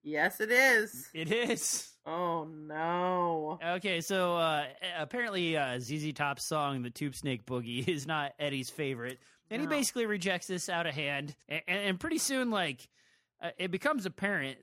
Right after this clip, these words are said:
Speaker 2: that, um, Blaine just wants him to tell him riddles until, uh, they, they die. <laughs>
Speaker 1: Yeah.
Speaker 2: And, and so, uh,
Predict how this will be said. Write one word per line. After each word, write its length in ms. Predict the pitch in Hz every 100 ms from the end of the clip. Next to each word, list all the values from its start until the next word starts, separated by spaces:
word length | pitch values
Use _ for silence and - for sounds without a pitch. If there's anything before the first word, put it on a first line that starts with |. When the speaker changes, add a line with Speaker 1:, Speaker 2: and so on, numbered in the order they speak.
| 143
Speaker 2:
that, 320 | 151 143 139
um, 440 | 156 139 135 131 131
Blaine 460 | 143 147 185 214 247
just 180 | 269
wants 240 | 180 175 -
him 100 | 156
to 80 | 147
tell 300 | - 170 156
him 160 | 139
riddles 460 | 139 165 139 131 127
until, 760 | 127 - 147 139 135 127 123 - _ _ _ _ 131
uh, 300 | 127 120 117
they, 260 | 110 120 107 110 _ _ -
they 100 | 113
die. 480 | - 139 98 98 104
<laughs> 40 | - - - 285 190 -
Speaker 1:
Yeah. 160 | -
Speaker 2:
And, 260 | 220 180 143 - - - _ _ _ -
and 180 | 190 185
so, 520 | 254 226 208 190 180
uh, 600 | 147 180 170 156 143 120